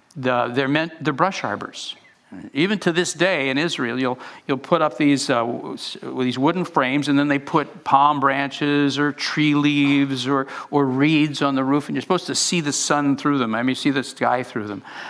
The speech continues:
And you'll sleep in those at night if it's not raining, and you'll, uh, you'll, uh, eat out there in these booths. And what are you remembering?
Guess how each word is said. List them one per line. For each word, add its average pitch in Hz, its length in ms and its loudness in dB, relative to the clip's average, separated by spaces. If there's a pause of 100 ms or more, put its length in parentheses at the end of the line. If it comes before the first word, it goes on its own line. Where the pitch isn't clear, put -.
(160)
And 151 160 0
you'll 151 160 2
sleep 160 420 0
in 151 120 -2
those 147 280 0
at - 140 -6
night 147 320 0
if 143 120 -6
it's 139 140 -8
not 143 180 0
raining, 143 380 -2 (460)
and 139 280 0
you'll, 131 380 2
uh, 120 220 0 (260)
you'll, 117 320 -2
uh, 110 240 -2 (560)
eat 160 220 2
out 139 260 2
there 135 240 2
in 131 140 0
these 127 180 -2
booths. 127 380 -2
And 165 120 -2
what 190 140 0
are 190 40 0
you 190 100 2
remembering? 180 560 0